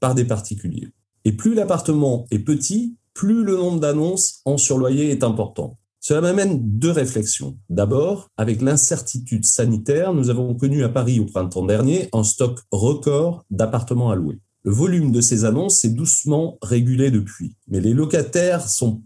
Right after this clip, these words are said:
parfaitement informés du cadre de la loi et nous avons constaté que ce sont les appartements à des prix situés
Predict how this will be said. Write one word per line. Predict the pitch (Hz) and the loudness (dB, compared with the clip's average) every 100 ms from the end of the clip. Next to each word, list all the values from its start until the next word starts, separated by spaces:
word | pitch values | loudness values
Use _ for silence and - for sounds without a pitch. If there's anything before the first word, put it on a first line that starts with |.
| - | -6
parfaitement | 160 - 143 147 | -4 0 0 2
informés | 127 120 120 135 | 0 0 0 2
du | 147 117 | 0 0
cadre | 156 139 | 0 0
de | 131 | 2
la | 117 | 2
loi | 104 104 135 156 - | 2 0 0 -2 -2
et | 120 | 0
nous | 113 | 0
avons | 117 104 98 | 0 -2 -2
constaté | 165 156 135 123 127 135 226 - | 0 0 0 0 -2 -2 -2 0
que | 117 | 0
ce | 151 | 2
sont | 135 117 101 - | 2 2 0 -2
les | 113 147 170 | 0 2 2
appartements | 170 170 - 156 143 | 0 -2 -2 0 2
à | |
des | 131 | 0
prix | 131 139 | 0 0
situés | - 131 123 123 | 0 0 0 0